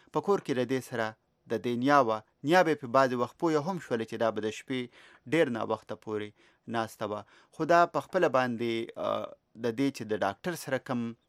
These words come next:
آ، خبرې شوې، نو ډاکټر وایي چې، آ، دا د نورو ماشومانو یا د نورو ښځو او سړو په نسبت باندې، زی-،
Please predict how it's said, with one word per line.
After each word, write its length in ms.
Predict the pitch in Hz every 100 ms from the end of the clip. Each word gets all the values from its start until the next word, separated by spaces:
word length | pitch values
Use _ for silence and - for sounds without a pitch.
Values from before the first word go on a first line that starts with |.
| _
آ، 440 | 110 110 110 107 104 _ _ _
خبرې 360 | - 123 143
شوې، 320 | 127 131 117 113
نو 100 | 107
ډاکټر 320 | 110 - 123
وایي 220 | 120 120
چې، 280 | - 113 110 _ - _ - -
آ، 240 | 113 110
دا 220 | 110 117
د 100 | 127
نورو 480 | 127 139 156 147 139 _ _ -
ماشومانو 800 | 113 110 - 123 135 139 135 123
یا 200 | 113 107
د 80 |
نورو 520 | 107 117 127 123 123 113 _ _ -
ښځو 320 | - 165 139 -
او 120 | 107
سړو 320 | 107 113 117
په 160 | 113 104
نسبت 380 | 104 - 123 120 -
باندې، 400 | 120 113 113 113 - - - _ - -
زی-، 180 | 117